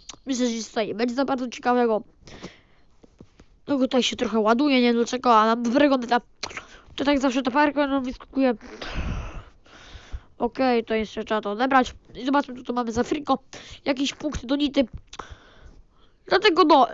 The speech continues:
widzimy się już na następnym koncie. Okej, widzowie, jesteśmy już, lecimy sobie już na następne konto. Zobaczymy, co tutaj mamy za friko.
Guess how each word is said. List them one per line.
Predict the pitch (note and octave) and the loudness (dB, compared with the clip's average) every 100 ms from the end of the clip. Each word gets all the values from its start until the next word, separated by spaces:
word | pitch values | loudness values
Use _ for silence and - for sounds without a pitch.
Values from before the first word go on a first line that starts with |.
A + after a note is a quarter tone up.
| - | 0
widzimy | B3+ C#4+ E4 D4+ | 4 8 8 8
się | D4 | 4
już | - | 4
na | |
następnym | C4+ B3+ B3 - | 4 4 0 0
koncie. | C#4 C#4+ A3 A3 - _ - - _ _ _ _ _ _ _ _ _ - _ _ _ _ | 4 4 6 2 2 _ -20 -20 _ _ _ _ _ _ _ _ _ -20 _ _ _ _
Okej, | D4 E4+ C#4 | 2 4 4
widzowie, | A#3 B3+ | 4 4
jesteśmy | A#3+ B3+ C4 | 4 0 -2
już, | B3+ A#3 - | -2 -4 0
lecimy | C4+ - B3+ | 0 0 -2
sobie | - C4 | 0 0
już | - | 0
na | B3+ | -2
następne | B3+ - D#4 D#4+ | -2 -4 -2 -2
konto. | D#4+ D4 B3+ | 0 0 2
Zobaczymy, | C4+ C4+ B3 A3+ | 0 0 -2 -10
co | A3+ | -10
tutaj | D4 F4 D4+ | -6 -2 0
mamy | D4+ D4 | 2 2
za | C#4 | 0
friko. | - C4 - C4 | -2 -8 -2 -2